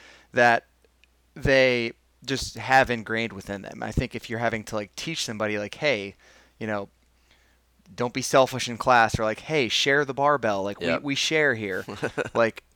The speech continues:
Speaker 1: that person is gonna get weeded out if they don't like to do that.
Speaker 2: Right.
Speaker 1: So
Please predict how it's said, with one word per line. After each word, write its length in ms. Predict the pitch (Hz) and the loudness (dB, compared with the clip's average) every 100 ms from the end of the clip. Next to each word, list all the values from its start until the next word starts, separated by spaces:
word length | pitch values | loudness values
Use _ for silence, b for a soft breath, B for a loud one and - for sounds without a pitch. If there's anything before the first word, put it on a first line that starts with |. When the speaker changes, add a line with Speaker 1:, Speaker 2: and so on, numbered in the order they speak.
| _ | _
Speaker 1:
that 220 | 131 139 | 6 6
person 360 | - 175 - 135 | 6 2 4 0
is 120 | 113 | -2
gonna 140 | 117 113 | -4 -4
get 180 | 113 | -6
weeded 360 | 104 117 110 104 | -6 -6 -4 2
out 260 | 110 98 - | 4 4 0
if 120 | - | -8
they 160 | 113 107 | -8 -4
don't 280 | 131 147 - | 0 0 -2
like 180 | 101 - | -8 -10
to 100 | 95 | -12
do 140 | 101 | -8
that. 220 | 98 104 - | -6 -6 -4
Speaker 2:
Right. 220 | 87 78 - _ | -4 -4 -8 _
Speaker 1:
So 460 | - 131 123 113 | 2 6 6 4